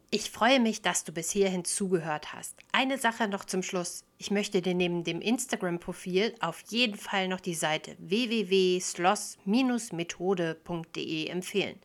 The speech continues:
Dort findest du alle weiteren Informationen zur Schloss-Methode und wie du nachhaltig dein Zuhause sauber und ordentlich halten kannst.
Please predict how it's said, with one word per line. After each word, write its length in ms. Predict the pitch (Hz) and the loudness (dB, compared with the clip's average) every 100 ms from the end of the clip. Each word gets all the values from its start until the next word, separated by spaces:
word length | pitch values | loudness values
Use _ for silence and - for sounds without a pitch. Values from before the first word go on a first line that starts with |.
| - | 4
Dort 280 | 226 254 247 | 8 8 6
findest 380 | 196 175 - | 0 0 -2
du 80 | - - | -8 0
alle 340 | 208 226 220 | 4 4 4
weiteren 400 | 190 196 196 190 | 6 6 4 -2
Informationen 800 | 185 175 180 170 160 156 170 156 151 | -2 -4 -4 -4 -4 -4 -6 -6 -8
zur 200 | - 151 | -8 -8
Schloss-Methode 920 | - 175 190 - 170 180 165 165 160 | 0 2 2 -2 -6 -4 -4 -4 -6
und 200 | 165 156 | -8 -8
wie 100 | 165 | -8
du 100 | 175 | -8
nachhaltig 840 | 165 170 175 254 185 190 175 - - | -2 2 4 2 2 2 2 0 -4
dein 220 | 175 214 | -2 0
Zuhause 500 | - 165 165 170 170 | -2 0 -2 0 -2
sauber 460 | - 165 185 180 | 2 2 4 2
und 120 | 165 - | 0 2
ordentlich 520 | 170 170 175 160 - | 2 2 -4 -8 -6
halten 260 | 147 - | -6 -8
kannst. 400 | - - - - | -14 -12 -12 -14